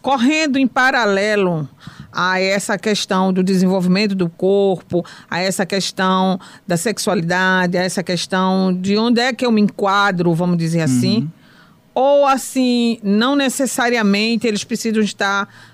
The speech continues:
Speaker 1: tão próximos. Tá entendendo o que é que eu tô querendo dizer?
Speaker 2: Tô entendendo. S-, é, eu acho que esses adoecimentos, eles
Speaker 1: Sim.
Speaker 2: estão diretamente relacionados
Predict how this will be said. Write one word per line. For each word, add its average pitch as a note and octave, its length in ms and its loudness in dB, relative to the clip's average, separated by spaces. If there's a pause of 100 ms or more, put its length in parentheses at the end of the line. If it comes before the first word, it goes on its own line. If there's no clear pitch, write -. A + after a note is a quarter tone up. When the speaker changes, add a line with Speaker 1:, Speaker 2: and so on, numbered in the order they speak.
(100)
Speaker 1:
tão A3 160 0
próximos. D#3 800 -4 (960)
Tá C4 120 -2
entendendo A3 440 0
o F#3 40 0
que G#3+ 80 -4
é F3+ 60 0
que E3+ 60 -6
eu F#3 120 -2
tô - 40 -10
querendo E3+ 320 -2
dizer? E3 340 -2
Speaker 2:
Tô D3+ 80 -6
entendendo. C#3 460 -4 (160)
S-, - 260 -20
é, B2+ 540 -2 (360)
eu D3+ 160 0
acho F3 320 -2
que - 200 -4
esses E3+ 320 -2
adoecimentos, D3+ 1000 0
eles C3 160 0
Speaker 1:
Sim. F#3+ 220 0
Speaker 2:
estão D#3 480 0
diretamente D#3+ 600 -2
relacionados D#3+ 680 0